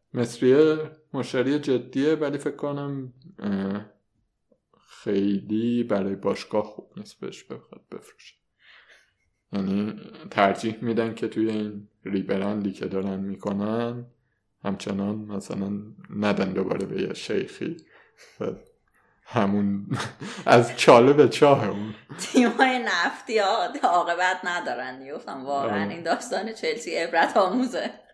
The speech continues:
Speaker 1: آره، خوبی مالک آمریکایی اینه که تحریم نمیشه. <laughs>
Speaker 2: <laughs>
Speaker 1: خودشون دارن تحریم می‌کنن. آره. اه، فکر کنم دیگه حرفا رو زدیم.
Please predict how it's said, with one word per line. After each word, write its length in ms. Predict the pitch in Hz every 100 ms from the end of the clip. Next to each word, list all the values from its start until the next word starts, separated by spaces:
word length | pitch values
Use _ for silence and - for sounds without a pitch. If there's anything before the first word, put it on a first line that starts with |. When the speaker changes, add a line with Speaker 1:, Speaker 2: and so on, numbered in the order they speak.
| _ _
Speaker 1:
آره، 180 | 123 120
خوبی 380 | - 143 165
مالک 340 | 196 165 151 151
آمریکایی 420 | 147 117 117 120
اینه 180 | 135 127
که 100 | -
تحریم 380 | - 101 104 101
نمیشه. 360 | 101 - - _ _ _ _ - - - _ -
<laughs> 720 | - - 175 - - 196 - - 302 370 269 196 180
Speaker 2:
<laughs> 80 | -
Speaker 1:
خودشون 600 | 226 196 147 - 156 135
دارن 340 | 139 131 156
تحریم 380 | 127 135 117 127
می‌کنن. 400 | 123 113 - - _ _ - - - - _
آره. 320 | 139 107 - - - _
اه، 500 | 151 135 139 143 139 139 - _ _ _ _
فکر 260 | _ - 170
کنم 300 | 214 214 214
دیگه 340 | 185 190 196
حرفا 300 | 190 175 151
رو 120 | 175 175
زدیم. 420 | 170 165 165